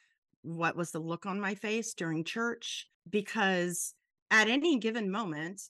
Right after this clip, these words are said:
out of the blue, with no warning whatsoever, someone whose opinion matters, meaning they could, like, fire me or demote me from my leadership position, which, because of the culture and the environment,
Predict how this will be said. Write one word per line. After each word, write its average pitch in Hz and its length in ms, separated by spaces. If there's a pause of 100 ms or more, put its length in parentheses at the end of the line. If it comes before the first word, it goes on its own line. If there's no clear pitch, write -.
(180)
out 220 180
of 226 120
the 196 80
blue, 160 380
with 175 180
no 190 240
warning 165 340
whatsoever, 151 880 (240)
someone 170 840 (400)
whose 180 260
opinion 165 500
matters, 160 720
meaning 156 440
they 139 140
could, 143 200
like, 139 180
fire 131 340
me 139 320 (100)
or 147 480
demote 151 400
me 143 240
from 147 280
my 139 160
leadership 147 560
position, 147 760
which, - 520 (580)
because 165 480
of 160 120
the 147 320
culture 151 420
and 143 100
the 139 80
environment, 135 800